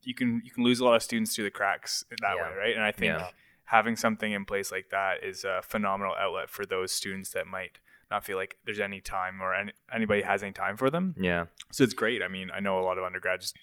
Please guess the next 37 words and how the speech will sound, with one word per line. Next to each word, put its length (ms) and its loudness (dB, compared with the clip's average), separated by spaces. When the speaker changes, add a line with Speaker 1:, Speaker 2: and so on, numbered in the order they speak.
Speaker 1:
do 160 0
struggle, 480 -6
and 160 -12
<laughs> 0 -
grad 320 -4
students 520 -8
too, 300 4
Speaker 2:
Yeah. 300 4
Speaker 1:
uh, 260 4
struggle 400 4
to 120 -10
kind 180 0
of 60 -6
feel 180 2
like 140 4
there's 160 -2
a 40 -10
place 280 -4
for 120 -12
them. 240 -8
So 160 -4
it's, 240 -4
it's 160 -8
great 180 6
Speaker 2:
Yeah. 40 0
Speaker 1:
to 180 0
have 160 8
that 140 2
outlet. 300 0
Speaker 2:
And 300 8
what 100 6
I 40 6
really 320 4
want 360 2
to 100 -2
do, 480 4
um, 680 0